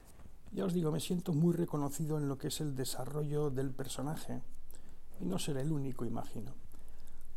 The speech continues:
Como Enrique de Aguilera, uno de los, eh, supporters del Peón Caminero, me hizo un comentario, mm,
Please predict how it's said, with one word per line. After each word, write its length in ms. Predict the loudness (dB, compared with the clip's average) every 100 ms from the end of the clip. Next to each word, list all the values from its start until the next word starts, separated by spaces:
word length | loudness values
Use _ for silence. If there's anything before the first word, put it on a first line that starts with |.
| 0
Como 720 | 4 4 6 4 4 4 4 2
Enrique 580 | 2 2 2 0 0 0 0 0
de 80 |
Aguilera, 420 | 0 0 0 2 2
uno 200 | 2 2
de 60 |
los, 260 | 0 0 -2
eh, 280 | 0 0 -2 -4 -4 -2
supporters 840 | -2 0 0 0 0 -2 -2 -4 -4 -6 -8 -8 -8 -6 -4
del 260 | -4 -2 -2
Peón 260 | 0 0
Caminero, 500 | 0 -2 -2 -2 -4 -4 -6 -8 -10 -10 -10 -10 -10 -8
me 180 | -4 -2
hizo 200 | 0 0
un 100 | 0
comentario, 840 | 2 2 2 0 0 2 2 0 -2
mm, 400 | -4 -4 -4